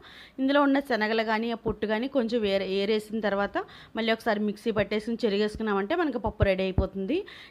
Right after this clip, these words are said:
ఎంత బాగా వస్తుందంటే మన బయట స్టోర్‌లో కొని తెచ్చుకుంటాం కదా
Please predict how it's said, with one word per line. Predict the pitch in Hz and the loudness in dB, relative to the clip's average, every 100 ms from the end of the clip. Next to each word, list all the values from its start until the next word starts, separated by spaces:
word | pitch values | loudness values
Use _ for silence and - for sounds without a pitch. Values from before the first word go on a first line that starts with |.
| - 190 | -8 -6
ఎంత | 190 208 208 269 220 | -4 -8 -2 -2 0
బాగా | 202 226 254 240 | 0 2 4 2
వస్తుందంటే | 220 214 220 208 202 247 240 | 0 -4 -2 0 2 2 2
మన | 226 190 185 | 0 2 4
బయట | 190 220 247 240 233 214 214 - - - 220 | 4 2 4 6 4 2 -8 -18 -20 -12 -6
స్టోర్‌లో | - 233 233 247 247 | 4 6 6 4 2
కొని | 233 247 | 2 2
తెచ్చుకుంటాం | 247 240 226 208 202 | 2 -2 0 0 2
కదా | 196 | 0